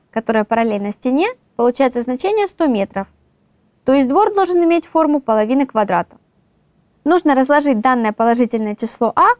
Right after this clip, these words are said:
на два слагаемых так, чтобы их произведение оказалось наибольшим.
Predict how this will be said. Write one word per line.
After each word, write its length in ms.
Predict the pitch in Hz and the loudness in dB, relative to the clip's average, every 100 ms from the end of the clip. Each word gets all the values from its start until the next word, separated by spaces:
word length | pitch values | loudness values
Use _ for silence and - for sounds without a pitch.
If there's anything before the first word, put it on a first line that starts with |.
| _ | _
на 140 | 262 233 | -4 -2
два 180 | 226 254 | 0 0
слагаемых 640 | 254 240 240 233 226 226 | 0 0 2 0 0 -4
так, 260 | - 370 370 | 0 0 -2
чтобы 360 | - 254 254 | -4 0 2
их 160 | 269 262 | 0 0
произведение 720 | 226 220 226 214 285 359 285 - | -2 -2 -2 -2 0 0 -2 -4
оказалось 560 | - 208 220 254 277 269 | -6 -4 0 2 2 0
наибольшим. 680 | 247 233 202 180 - - | 0 0 -2 -4 -6 -16